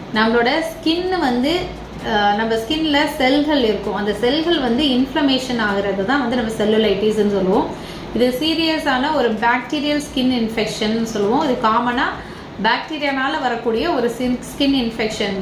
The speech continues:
தான். இந்த அஃபெக்டட் ஆன அந்த ஸ்கின் வந்து என்ன ஆகும்னா, வீங்க ஆரம்பிக்கும், லைட்டா ஸ்வெல் ஆகி இன்ஃப்ளமேஷன், ஒரு ரெட்னஸ், அந்த இடத்துல இன்ஃப்ளமேஷன் காஸ் பண்ணும், ரொம்ப பெயின்ஃபுல்லா இருக்கும், அந்த இடத்த தொட்டு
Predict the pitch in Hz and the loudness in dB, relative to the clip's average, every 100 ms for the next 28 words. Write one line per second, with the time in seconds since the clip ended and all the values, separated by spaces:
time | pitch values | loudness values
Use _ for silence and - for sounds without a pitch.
0 | 208 302 - - - - - 254 254 262 | 0 0 -6 -12 -12 -12 -6 0 2 2
1 | - 359 359 381 302 285 254 254 254 311 | 0 -4 -2 -2 2 2 2 0 0 0
2 | 330 247 226 - 311 330 330 262 277 240 | 0 0 -2 -2 -2 -2 0 0 0 0
3 | 240 269 214 220 202 254 320 254 208 277 | 0 2 0 -2 -2 -2 -2 -2 0 2
4 | 320 294 226 196 196 190 202 202 208 233 | 2 2 0 0 -4 -4 0 0 0 -2
5 | - 214 214 254 214 196 254 320 - - | -2 -2 2 2 2 0 -2 -4 -10 -14
6 | - 254 311 311 320 254 208 - 202 196 | -4 0 0 2 2 2 0 -2 -4 -4
7 | 214 214 214 208 208 247 226 220 220 208 | -2 2 2 2 2 2 2 -2 -2 0
8 | 202 202 208 214 214 247 220 226 277 247 | 0 -2 -2 -2 0 2 2 0 0 2
9 | 233 226 202 208 208 - 190 233 320 - | 0 -2 -2 -2 -2 -2 0 0 -2 -6
10 | - - - 240 302 302 262 277 320 - | -12 -6 0 2 2 2 2 2 -2 -4
11 | 285 269 254 220 208 226 262 285 - - | -2 0 0 -2 -2 -2 -2 -2 -8 -10
12 | - 233 240 294 269 254 330 | -4 -2 -2 -2 -2 -2 0